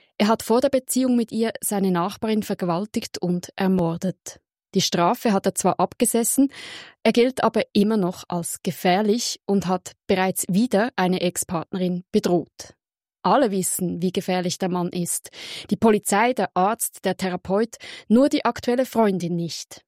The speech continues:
Obwohl sie sogar mit einem Polizisten telefoniert, der ihr rät, sich von dem Mann zu trennen, ohne allerdings zu sagen, warum. Es gab im Kanton Luzern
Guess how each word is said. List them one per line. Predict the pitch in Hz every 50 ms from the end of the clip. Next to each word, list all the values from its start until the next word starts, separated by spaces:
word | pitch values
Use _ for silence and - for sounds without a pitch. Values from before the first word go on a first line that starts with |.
| _ _ _ _ _ _
Obwohl | - 180 175 196 214 262 262
sie | - - 247 269 -
sogar | - - 214 - 208 196 196
mit | 196 190 -
einem | 185 185 185 170
Polizisten | - 196 190 190 - - - 196 - - - 190 175 -
telefoniert, | - 190 185 180 - - 180 165 180 185 214 262 - - - _ - - - - - - - - -
der | 214 208 202 -
ihr | 202 196 180
rät, | 180 175 180 180 220 - -
sich | - - - 214 - -
von | 220 202
dem | 185 185 180
Mann | 175 196 190 196 - -
zu | - - 220 220 -
trennen, | - 185 180 185 185 196 196 180 175 160 147 131 _ _ _ _ _ _
ohne | - 208 214 262 285 -
allerdings | - 220 233 226 247 240 254 - -
zu | - 254
sagen, | 220 - 175 160 165 - 185 202 214 - _ _ _
warum. | 220 233 233 240 220 175 175 170 147 - _ _ _ _ _ _ _ _ -
Es | 214 -
gab | - 226 220 - 240
im | 214 196 -
Kanton | - 220 214 208 - 220 208 175
Luzern | 202 190 - - 208 196 196 -